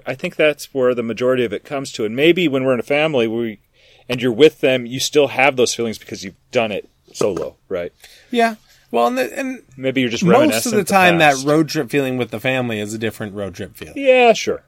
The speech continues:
Speaker 1: I get that. Uh, yeah, yeah.
Speaker 2: The, the stops aren't the same. It's not, you know, and depending on, that, that's kind of why those Saturday trips on the bike may not be the same, 'cause we may not be making the stops that I wanna make.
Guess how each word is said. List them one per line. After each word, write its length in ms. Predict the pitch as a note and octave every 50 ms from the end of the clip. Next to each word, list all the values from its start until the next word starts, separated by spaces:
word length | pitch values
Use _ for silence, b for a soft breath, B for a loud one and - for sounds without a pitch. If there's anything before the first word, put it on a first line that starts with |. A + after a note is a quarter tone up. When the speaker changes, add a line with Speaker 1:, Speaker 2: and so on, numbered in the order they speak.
| _ -
Speaker 1:
I 80 | D#3+
get 160 | D#3+ D#3 - -
that. 100 | - - -
Uh, 40 | D#3+
yeah, 180 | D#3+ C#3+ A2 -
yeah. 200 | - C3 C#3 F2
Speaker 2:
The, 160 | - - - -
the 120 | C#3+ C#3+
stops 340 | C3 - - E3 E3+ D#3+ -
aren't 120 | F3 E3 C#3+
the 60 | C3
same. 360 | - - B2 A#2 A2+ A2+ A2+
It's 180 | A#2 A2+ - C#3+
not, 340 | C#3 C#3 C#3 C#3 C3 - _
you 160 | - B2+ B2+
know, 340 | A#2 A2 G2+ G2 G2 G#2 - - _ _ _ _ _ _ _ _ -
and 80 | - D#3
depending 400 | D#3+ - G3+ A#3 C4+ C#4 C4+ A#3
on, 240 | G3+ F#3 E3+ D#3 C#3+
that, 160 | D3 E3 E3+ E3+
that's 160 | F#3+ F#3 -
kind 120 | - G3+ F3+
of 60 | D#3+
why 120 | D3+ D3+ D3+
those 180 | C#3+ C3 B2
Saturday 400 | - - E3+ E3+ F3 E3 C#3+ B2+
trips 260 | A2 - D#3 B2+ -
on 80 | - B2
the 60 | A2+ G2+
bike 300 | G#2 D#3+ F3 D3+ A#2 -
may 160 | A#2+ A#2+ C3
not 220 | C3+ B2+ B2 A#2+ B2
be 80 | B2+ B2
the 120 | A2+ A2
same, 380 | - - A#2+ G#2+ G#2 G#2+ C3+ - b b b b b b b
'cause 80 | - D3+
we 60 | F3+
may 40 | G3+ G#3
not 100 | F#3+ E3+
be 80 | D#3+ D#3
making 280 | D#3 E3 F3 - D#3+ C3+
the 80 | A#2+
stops 360 | - - - B2 A2 A2 -
that 100 | - B2
I 120 | A2+ A2+ A2+
wanna 220 | A#2 A#2 A2+ G#2+
make. 220 | G2+ B2 B2 G#2+